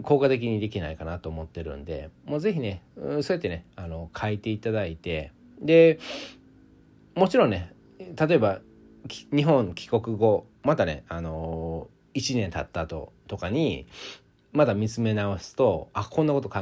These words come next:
えてたんだということで、あ、またね、海外移住したいなって思ったりね。えー、そういったこといろいろね、あの、起きますので、ぜひね、トライしていただいたらなと思っております。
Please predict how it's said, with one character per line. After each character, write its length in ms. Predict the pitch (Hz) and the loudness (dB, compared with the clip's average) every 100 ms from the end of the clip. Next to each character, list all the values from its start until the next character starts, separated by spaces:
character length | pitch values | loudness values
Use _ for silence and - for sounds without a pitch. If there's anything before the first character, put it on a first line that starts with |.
| 95 | -6
え 60 | 90 | -8
て 80 | |
た 120 | - 71 | -10 -12
ん 60 | |
だ 140 | 71 - | -12 -14
と 140 | - | -12
い 80 | 85 | -12
う 40 | |
こ 180 | 92 139 | -4 -2
と 100 | 151 | 2
で、 360 | 202 156 82 - - - - | 2 2 0 -8 -20 -12 0
あ、 60 | |
ま 140 | 165 208 | 2 4
た 80 | |
ね、 180 | 101 80 - | 2 -2 -4
海 200 | 123 117 | -2 2
外 160 | 113 | 2
移 40 | 95 | 0
住 140 | 85 | -4
し 80 | - | -8
た 120 | 76 | -8
い 40 | |
な 180 | 76 76 | -8 -8
っ 60 | 80 | -10
て 260 | - - _ - | -14 -20 _ -6
思 220 | 117 98 | -4 -4
っ 40 | |
た 160 | - - | -6 -16
り 100 | - | -16
ね。 120 | 85 _ _ _ _ - | -18 _ _ _ _ -6
え 200 | 165 175 | 0 0
ー、 20 | |
そ 100 | 277 | 0
う 40 | |
い 0 | |
っ 20 | 349 | 0
た 60 | |
こ 80 | 180 | 0
と 200 | 110 78 | -2 0
い 60 | 135 | 2
ろ 100 | 156 | 4
い 40 | |
ろ 100 | 151 | 4
ね、 180 | 78 73 - | 0 -6 -12
あ 100 | 90 | -10
の、 260 | 82 80 - | -8 -8 -8
起 140 | 113 | -4
き 60 | 117 | -2
ま 140 | 113 | -2
す 100 | 110 | -4
の 140 | 117 80 | -6 -6
で、 180 | 76 | -6
ぜ 140 | 120 196 | -2 0
ひ 60 | |
ね、 180 | 113 82 - - _ _ - | 0 -4 -12 -20 _ _ 4
ト 100 | 127 | 6
ラ 120 | 113 | 6
イ 60 | - | 2
し 40 | |
て 80 | 85 | -6
い 60 | |
た 100 | 82 | -6
だ 80 | 78 | -6
い 60 | 73 | -6
た 120 | - | -8
ら 80 | 80 | -8
な 100 | 131 | -8
と 140 | - | -8
思 180 | - 76 | -10 -10
っ 40 | 71 | -12
て 120 | - | -14
お 40 | |
り 80 | - | -16
ま 140 | - | -16
す。 180 | - - | -18 -20